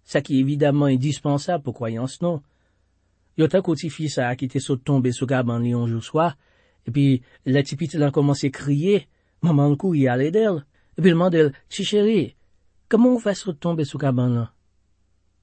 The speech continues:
Ti fi a reponn, <laughs> "M panse m te rete twòp pre plas kote m te moute kouche sou kaban lan." <laughs> Ou, ou wè ki eskiz ti pitit lan bay, m te kouche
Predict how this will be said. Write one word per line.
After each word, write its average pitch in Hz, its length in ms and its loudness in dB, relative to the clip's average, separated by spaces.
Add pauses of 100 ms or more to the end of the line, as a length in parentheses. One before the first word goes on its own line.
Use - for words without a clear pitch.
(380)
Ti - 160 -8
fi 117 160 -2
a 107 80 -4
reponn, 104 420 -8 (420)
<laughs> - 800 -10
"M 226 160 2
panse 214 400 0
m 190 140 2
te 175 180 0
rete 180 380 2
twòp 175 340 0
pre 170 220 0
plas 143 500 0 (220)
kote 160 240 0
m 151 100 0
te 143 140 2
moute 147 320 2
kouche 131 320 -2
sou 120 160 -6
kaban 113 400 -2
lan." 98 100 -14 (1120)
<laughs> - 560 -18
Ou, 156 80 0 (320)
ou 151 140 0
wè 143 100 2
ki 139 160 -2
eskiz 127 360 -6
ti 123 120 -4
pitit 113 240 -4
lan 110 120 -2
bay, 170 220 -4 (380)
m 151 80 -2
te 143 100 2
kouche 139 420 0